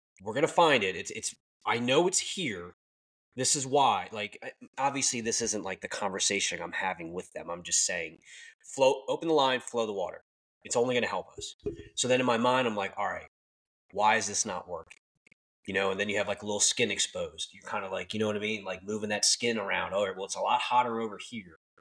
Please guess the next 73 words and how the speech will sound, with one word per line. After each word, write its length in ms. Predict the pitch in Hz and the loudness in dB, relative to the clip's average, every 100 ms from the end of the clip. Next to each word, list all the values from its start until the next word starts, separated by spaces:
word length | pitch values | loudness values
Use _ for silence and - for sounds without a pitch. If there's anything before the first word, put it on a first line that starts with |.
| - _ | -20 _
than 100 | 101 | -6
it 60 | 95 | 0
was 220 | 98 101 | 2 2
over 180 | 98 87 | 2 -2
there, 180 | 101 90 | 0 0
so 120 | - | -2
it's 100 | - | -6
gotta 220 | - 107 95 | 2 2 2
be 100 | 90 | -6
this 300 | 95 101 - | -4 -4 -4
way." 200 | 80 - _ _ _ _ - - - | -10 -12 _ _ _ _ -20 -20 -6
And 120 | 104 | 2
then 80 | 117 | 4
I 80 | 113 | 4
had 180 | 117 101 | 2 0
the 100 | 107 | -4
ability 500 | 90 123 123 107 101 | 4 6 6 4 -2
to, 160 | - 110 | -4 -2
or 100 | 101 | -2
the, 240 | 104 101 107 | -4 -2 -2
I 100 | 110 | -2
had 120 | 92 | -4
the 60 | |
luck 420 | 90 127 120 - - _ - | 0 4 4 2 -10 _ -10
of 80 | - | -4
having 220 | 107 98 | -2 -2
good 120 | 104 | -8
firemen 400 | - 107 95 95 | -4 -4 -4 -6
with 180 | 107 - | -6 -6
me. 80 | 95 | -2
"Hey, 160 | 127 127 | 4 4
L 80 | 120 | 4
T, 180 | 127 | 2
I 80 | 107 | 2
found 320 | - 110 104 | 0 -2 -2
it." 80 | 87 - | -6 -8
Or, 100 | 98 | -2
"Hey, 380 | 127 120 98 - - - - - | 2 2 0 -8 -16 -16 -16 -4
you 80 | 117 | 2
know, 40 | 117 | 2
this 100 | 117 | 2
is 60 | |
a 40 | 110 | 0
split 300 | - 131 117 | 0 0 0
level 220 | 123 110 | 0 2
home. 400 | 123 131 117 98 _ _ - | 4 4 2 -2 _ _ -4
We're 140 | 120 | 0
on 100 | 123 | 0
the 80 | 110 | 0
lowest 320 | 120 117 - | -2 -2 -4
level, 260 | 120 120 107 | -4 -4 -4
and 60 | |
it's 140 | 113 - | -2 2
super 320 | - 143 117 | 2 0 -6
hot 260 | - 131 120 | -2 -2 0
down 200 | 117 107 | -4 -4
here, 180 | 120 | -6
and 80 | 117 | -4
there's 140 | 95 - | 0 0
smoke 300 | - 123 123 | 2 0 0
at 60 | 110 | -4
our 80 | 101 | -4
feet. 340 | - 131 104 _ _ - | -6 -8 -8 _ _ -8
It's, 240 | 113 - - | -2 -2 -2
it's 80 | 101 | 2
gotta 240 | 131 131 | 2 2
be 100 | 113 | 2
down 200 | 117 110 | 0 0
here. 160 | 110 101 | -4 -8
It 80 | |
can't 240 | - 110 98 | -6 -6 -6
be 120 | 98 | -10
above 240 | 90 87 | -8 -8